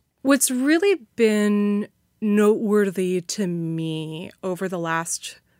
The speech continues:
two weeks as we've seen these hearings take place is, I know Devin Nunes has been saying, you know, "No one is watching these hearings, the ratings are down," all that kind of stuff.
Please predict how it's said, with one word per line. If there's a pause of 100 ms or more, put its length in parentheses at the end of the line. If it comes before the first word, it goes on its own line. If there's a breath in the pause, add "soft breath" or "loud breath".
(120)
two
weeks
as
we've
seen (520 soft breath)
these
hearings
take
place (120)
is, (480 soft breath)
I
know
Devin
Nunes
has
been
saying,
you
know,
"No
one
is
watching
these
hearings,
the
ratings
are
down,"
all
that
kind
of
stuff.